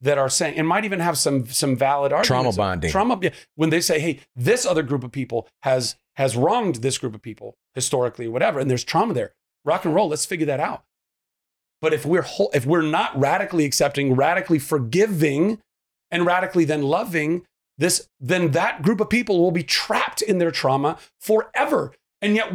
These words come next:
Speaker 1: and yet the leaders, the politicians, even the,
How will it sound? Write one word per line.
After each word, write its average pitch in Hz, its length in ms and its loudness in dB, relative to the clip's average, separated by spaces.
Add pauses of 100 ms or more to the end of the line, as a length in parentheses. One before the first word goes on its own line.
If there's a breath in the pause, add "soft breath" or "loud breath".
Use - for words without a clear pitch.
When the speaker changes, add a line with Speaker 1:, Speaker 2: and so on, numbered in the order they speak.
(140)
Speaker 1:
and 185 160 0
yet 233 200 -2
the 156 260 0
leaders, 208 480 2
the 180 80 -4
politicians, 185 680 0
even 226 220 0
the, 202 140 0